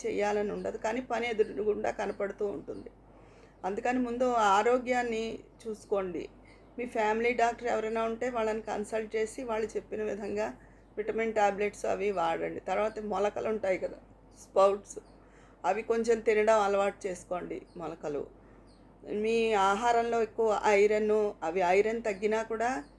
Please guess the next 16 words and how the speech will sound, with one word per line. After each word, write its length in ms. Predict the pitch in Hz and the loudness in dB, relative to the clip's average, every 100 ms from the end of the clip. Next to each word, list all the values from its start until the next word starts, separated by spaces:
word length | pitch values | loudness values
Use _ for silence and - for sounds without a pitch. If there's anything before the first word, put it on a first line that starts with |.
| - | -6
ఒంట్లో 340 | 196 208 226 220 | -4 -2 0 0
ఓపిక 360 | 196 196 220 | 0 -2 -6
ఉండదు. 280 | 190 165 - - 180 180 | -4 -4 -6 -8 -6 0
ఐరన్ 360 | 202 226 226 | 2 2 0
అంటే 300 | 214 226 247 - - - - - - | -2 -4 -10 -12 -20 -20 -20 -20 -2
ఐరన్ 260 | 180 208 226 | 2 2 2
తగ్గితే 380 | 220 208 240 247 | -2 -2 -2 0
రక్తహీనత 600 | 208 - 226 247 233 226 | 0 -2 -4 0 0 0
కలుగుతుంది, 500 | 214 190 190 190 175 | 2 2 0 -4 -8
శరీరంలో 560 | - 180 185 190 180 156 | -6 -2 -2 -2 -2 -2
రక్తం 340 | 143 - 202 | -4 -6 -8
తగ్గుతుంది. 480 | 185 151 - - - - - - - - - | -6 -8 -10 -12 -14 -18 -20 -20 -20 -12 -8
అప్పుడు 300 | - - 254 | -6 -6 0
కూడా 200 | 262 262 | 0 2
మనకి 300 | 254 247 214 | -2 0 0
ఏం 240 | 208 247 | 2 0